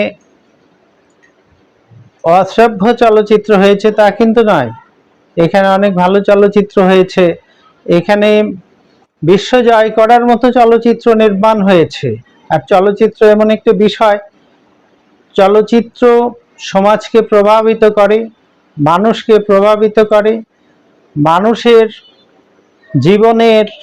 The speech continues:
প্রতিচ্ছবিকে ধারণ করে একটি চলচ্চিত্র। অনেক সময় ফোক ফ্যান্টাসি চলচ্চিত্রে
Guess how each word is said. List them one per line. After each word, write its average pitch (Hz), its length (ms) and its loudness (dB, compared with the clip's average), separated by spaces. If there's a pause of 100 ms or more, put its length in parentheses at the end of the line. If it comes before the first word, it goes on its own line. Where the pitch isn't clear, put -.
(400)
প্রতিচ্ছবিকে 226 880 -2
ধারণ 185 480 -2
করে 190 260 0
একটি 170 260 -6
চলচ্চিত্র। 135 600 -4 (840)
অনেক 240 320 0
সময় 277 240 2
ফোক 254 320 -2
ফ্যান্টাসি 240 600 0
চলচ্চিত্রে 233 680 2